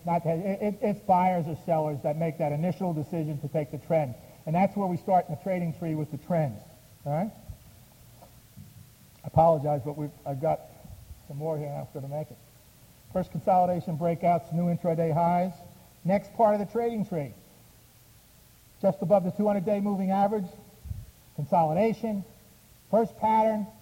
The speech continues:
of the day after whatever the move was, the opening. So now, again, the market dynamics are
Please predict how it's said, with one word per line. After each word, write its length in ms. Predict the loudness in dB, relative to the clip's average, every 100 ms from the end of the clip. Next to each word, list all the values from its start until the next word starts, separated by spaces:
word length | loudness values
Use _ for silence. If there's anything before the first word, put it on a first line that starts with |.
| -20 -20 -10
of 60 | -6
the 60 |
day 460 | 0 4 4 2 -2 0
after 360 | 0 2 -2 -2
whatever 360 | -2 2 2 2
the 60 | 0
move 260 | 2 2
was, 280 | 4 4 2
the 140 | 0 2
opening. 420 | 2 2 2 -2 -8 -20 -20 -8
So 60 | 0
now, 520 | 2 4 4 4 2 -8 -8
again, 460 | -2 2 2 2 -4 -12 -8
the 60 | 2
market 300 | 2 2 2
dynamics 460 | 2 2 0 -2
are 80 | -6